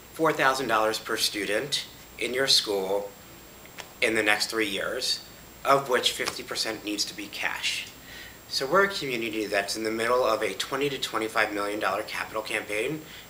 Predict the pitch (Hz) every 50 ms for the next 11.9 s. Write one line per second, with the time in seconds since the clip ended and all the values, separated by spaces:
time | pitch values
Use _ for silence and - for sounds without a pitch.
0 | - - 98 101 104 101 110 123 131 139 147 147 147 - 117 - - 120 110 104
1 | 110 101 95 101 110 117 117 131 123 117 110 110 - - 110 107 107 - 120 123
2 | 127 123 123 117 123 127 131 120 - - 101 95 - - - 110 98 - - 123
3 | 110 - 107 98 - 107 101 95 95 95 98 98 95 90 - - - 107 107 98
4 | - - - - - 131 135 - 185 180 175 175 - - - - - - - -
5 | - - - 113 117 113 113 110 113 113 120 120 - - - - - - - -
6 | - - - 127 123 120 - 135 131 131 135 123 107 - - 123 113 107 107 104
7 | - - - - - - - - - - - - - - - - - - - 107
8 | 117 127 139 139 - 151 147 139 - - 127 117 113 113 107 110 110 110 107 107
9 | 107 107 98 92 95 98 98 113 135 135 - - - - - - 101 104 101 95
10 | 90 90 - - 90 87 - - - - - - - - - 107 120 117 117 117
11 | 117 120 107 127 117 120 120 - - - 92 - - - 127 131 135 135